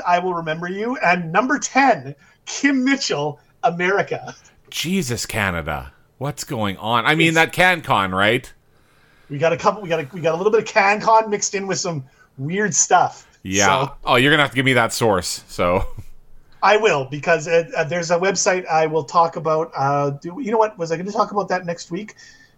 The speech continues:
Speaker 1: Next, uh, yeah, next week. You know what? I'm gonna do it right now. I'm just gonna scroll down here.
Speaker 2: Oh, damn.
Speaker 1: Hang on, hang on, folks. I was gonna make a, a,
Speaker 2: Treat,
Speaker 1: a, a
Speaker 2: a
Speaker 1: shout out.
Speaker 2: treat for
Speaker 1: So
Speaker 2: all you
Speaker 1: there is
Speaker 2: listeners.
Speaker 1: an R P M, uh, weekly archive at world radio history dot com,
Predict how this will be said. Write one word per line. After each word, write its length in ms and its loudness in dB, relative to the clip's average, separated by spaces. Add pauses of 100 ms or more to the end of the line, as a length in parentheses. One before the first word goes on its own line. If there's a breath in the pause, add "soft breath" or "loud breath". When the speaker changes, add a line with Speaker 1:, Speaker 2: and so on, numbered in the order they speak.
Speaker 1:
Next, 260 0
uh, 240 4
yeah, 160 0
next 220 -4
week. 160 -8
You 40 -4
know 60 4
what? 60 6
I'm 80 4
gonna 100 -2
do 140 2
it 40 2
right 160 4
now. 120 0
I'm 80 -2
just 100 -4
gonna 100 -8
scroll 380 0
down 240 0
here. 320 -6
Speaker 2:
Oh, 220 4
damn. 260 2
Speaker 1:
Hang 100 2
on, 180 0 (200)
hang 140 4
on, 120 4
folks. 280 0
I 40 4
was 120 -4
gonna 160 2
make 240 2
a, 260 4
a, 20 -2
Speaker 2:
Treat, 300 4
Speaker 1:
a, 260 -2
a 60 -4
Speaker 2:
a 100 0
Speaker 1:
shout 220 4
out. 180 -2 (140)
Speaker 2:
treat 200 0
for 20 2
Speaker 1:
So 100 6
Speaker 2:
all 160 8
you 120 8
Speaker 1:
there 80 2 (180)
is 80 0
Speaker 2:
listeners. 20 0
Speaker 1:
an 80 0
R 200 4
P 200 -4
M, 260 -6 (840)
uh, 240 -4
weekly 340 -6
archive 540 4
at 280 -6
world 440 2
radio 380 0
history 440 -8
dot 220 -2
com, 400 0